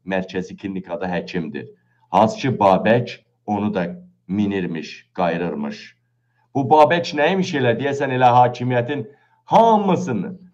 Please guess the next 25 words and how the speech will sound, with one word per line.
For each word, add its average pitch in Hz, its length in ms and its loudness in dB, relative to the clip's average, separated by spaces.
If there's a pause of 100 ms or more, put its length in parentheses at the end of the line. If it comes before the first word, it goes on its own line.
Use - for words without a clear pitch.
(100)
Buradan 175 320 -2
Babəkə 156 480 2
səslənirəm. 131 760 -4
Babək, 190 460 -2
sən 147 240 -2
Bandadildə 143 680 0
polkovniki 190 580 2
belə 139 260 -2
qayırmısansa, 117 880 -2 (380)
Anar 180 340 2
Ələkbərovun 185 480 -2
qardaşının 170 480 -2
arvadını 147 400 -2
qayırmısansa, 113 840 -4 (380)
hələ 185 240 0
çox 226 280 4
məmurları 170 680 2
da 143 100 -2
deyirlər, 131 380 -2
Babək, 120 340 2
sən 120 260 -4
qayırmısan, 110 540 0
iyirmi 110 260 0
iki - 140 -8
yaşında 208 540 0